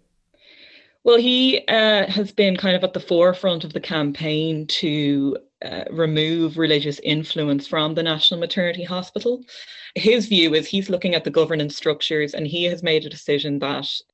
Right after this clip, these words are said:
the clinical governance is not independent enough or is not clear enough to have ultimate confidence in it, and that it will compromise its independence.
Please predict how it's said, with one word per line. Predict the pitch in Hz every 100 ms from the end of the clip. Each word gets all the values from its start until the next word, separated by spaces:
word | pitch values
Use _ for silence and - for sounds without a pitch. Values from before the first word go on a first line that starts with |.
| -
the | 160 143 139 135 135 -
clinical | - 160 156 160
governance | 147 147 147 139 139 -
is | 156
not | 160 147 139
independent | 147 139 - 147 143 147 143
enough | 147 139 139 - 151
or |
is | 143
not | 139 139 -
clear | 180 156 151
enough | 143 135 135 - _ - - -
to | 165
have | 143 135 135 _
ultimate | - 151 - 143
confidence | - 156 147 - 143 139
in | -
it, | - - - - - - - _ -
and | 151 143
that | 139 139 143 -
it | 147
will | 151 139
compromise | - 143 135 151 139 135
its | 143
independence. | - 135 - - 185 190 160 190 -